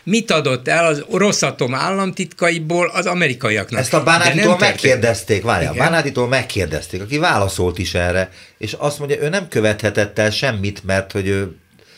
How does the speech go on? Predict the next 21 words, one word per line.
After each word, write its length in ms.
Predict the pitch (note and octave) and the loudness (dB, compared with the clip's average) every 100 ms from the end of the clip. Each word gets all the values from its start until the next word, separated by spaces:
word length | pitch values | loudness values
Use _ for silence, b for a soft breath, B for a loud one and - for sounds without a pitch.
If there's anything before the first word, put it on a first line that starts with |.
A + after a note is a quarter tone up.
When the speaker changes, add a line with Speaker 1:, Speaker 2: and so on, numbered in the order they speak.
| B B B | B B B
Speaker 2:
megpróbál 600 | G#2+ C3 - G2+ F#2+ G2 | 0 0 0 0 2 0
minél 280 | A2 G2 G2 | 0 -2 0
törvényesebben 800 | - G#2+ F#2+ F#2 E2+ F#2+ F2 F#2+ | 2 2 2 0 0 0 0 0
élni, 420 | G2+ F#2 F2 F#2 E2 B B | 0 -2 -2 -4 -6 B B
már 200 | - G#2 | -6 -4
csak 140 | G#2 A2 | 0 2
azért 260 | A2+ F#2+ | 2 0
is, 140 | F2+ F2+ | -2 -4
mert 180 | F#2+ | -2
ügyvéd 360 | G2+ E2 E2 F2 | -2 -2 -4 -2
gyerekkora 520 | F#2+ F2 E2+ D#2 E2 | -2 -2 -4 -4 -4
vagy 180 | E2 F2 | -4 -4
felnőtt 400 | - G#2 F2 E2 | -2 0 0 -2
kora 280 | - E2 F#2+ | -4 -2 0
óta, 480 | F2+ D#2+ D#2+ G2 - b b b b b b F#2+ | -2 -4 -4 -4 -6 b b b b b b -2
de 320 | C3 B2+ - - b b b - | 2 2 -2 -10 b b b -4
kerülhetett 840 | F#3 G#3+ D#3+ B2 A#2 A2 A#2+ - | 0 2 2 2 0 2 0 0
esetleg 720 | B2+ B2 B2 A2 A2 A2 A2 | -4 -2 -2 0 0 0 -2
egy 180 | - A2 - | -6 -6 -6
üggyel 380 | F3 A#2 A2 G#2+ | -4 0 0 0
kapcsolatban, 880 | C#3+ - - A2 G2 E2+ G2 G2+ | 0 0 0 2 2 0 0 -2